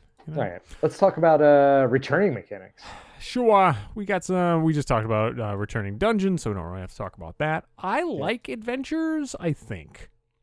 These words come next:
Speaker 1: So if you don't remember what adventures are, they came out in, um, Throne of Eldraine.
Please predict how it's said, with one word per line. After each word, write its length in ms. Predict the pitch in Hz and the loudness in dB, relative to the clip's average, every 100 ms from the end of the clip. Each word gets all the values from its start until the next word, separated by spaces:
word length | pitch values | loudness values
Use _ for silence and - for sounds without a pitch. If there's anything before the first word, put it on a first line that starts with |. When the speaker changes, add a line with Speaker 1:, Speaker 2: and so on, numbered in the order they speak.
| _ | _
Speaker 1:
So 420 | - 87 85 92 104 | -18 -14 -10 -8 -4
if 100 | 160 | -2
you 60 | |
don't 100 | 190 | -2
remember 260 | 208 185 170 | -2 0 0
what 120 | 156 | 0
adventures 440 | 135 139 135 127 | 0 -2 -2 -2
are, 300 | 123 117 117 | 2 2 0
they 260 | 117 120 120 | -2 -4 -4
came 260 | - 127 117 | -6 -6 -4
out 300 | 110 117 - | -4 -6 -6
in, 460 | 113 104 98 98 - - | -6 -4 -6 -10 -14 -14
um, 560 | 98 95 92 92 90 101 _ _ - - - - - | -14 -12 -12 -12 -14 -18 _ _ -20 -20 -20 -20 -8
Throne 220 | 143 123 | -2 -2
of 80 | 98 - | -2 0
Eldraine. 880 | 208 214 185 196 185 185 185 170 | 2 4 2 2 2 2 2 0